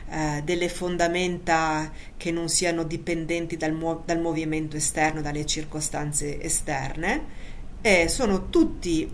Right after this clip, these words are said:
eh, soldatini che fanno, eh, segnare dei grandi punti a Maya, l'illusione. Maya in sanscrito, eh, significa ciò che non è,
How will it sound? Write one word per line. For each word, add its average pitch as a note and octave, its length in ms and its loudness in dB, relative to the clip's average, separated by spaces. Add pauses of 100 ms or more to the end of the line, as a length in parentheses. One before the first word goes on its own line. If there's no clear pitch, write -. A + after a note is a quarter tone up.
eh, E3 280 0
soldatini G#3 1000 2
che D4 160 0
fanno, E3 680 0 (360)
eh, D3+ 480 0
segnare E3 760 4
dei G#3 160 4
grandi E3+ 520 2
punti D3+ 640 -4 (160)
a G3 120 4
Maya, C#3+ 640 0 (160)
l'illusione. D3+ 1120 0 (680)
Maya F3 680 6
in G#3+ 140 0
sanscrito, G3 1200 2 (720)
eh, F3 500 6
significa G3 800 2
ciò D4+ 260 6
che D4+ 140 0
non A#3+ 220 4
è, C3 180 4